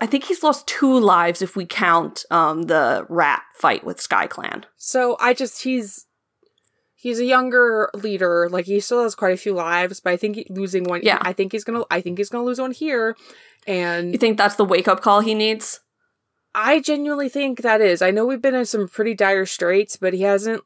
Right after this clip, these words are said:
Speaker 2: I think, like, experiencing death is, like, a harsh little wake-up call that, hey, even if you're B F F forever, um,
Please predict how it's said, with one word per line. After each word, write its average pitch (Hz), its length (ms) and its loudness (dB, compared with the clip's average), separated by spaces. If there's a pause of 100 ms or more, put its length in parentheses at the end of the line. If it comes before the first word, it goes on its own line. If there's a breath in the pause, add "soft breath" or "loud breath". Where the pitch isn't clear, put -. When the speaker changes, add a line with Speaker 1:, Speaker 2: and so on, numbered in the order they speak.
(180)
Speaker 2:
I 202 80 4
think, 233 160 -2
like, 247 160 4
experiencing 185 1000 -2
death 160 520 -4
is, 175 300 0
like, 165 200 -6
a 156 200 -2
harsh 165 340 -6
little 165 180 -2
wake-up 151 360 -8
call 143 560 -8
that, 143 260 -6 (160)
hey, 143 400 -6 (140)
even 170 320 -8
if 170 140 -4
you're 170 120 -10
B 160 200 -10
F 160 160 -6
F 156 160 -6
forever, 175 640 -2 (380 soft breath)
um, 156 400 -8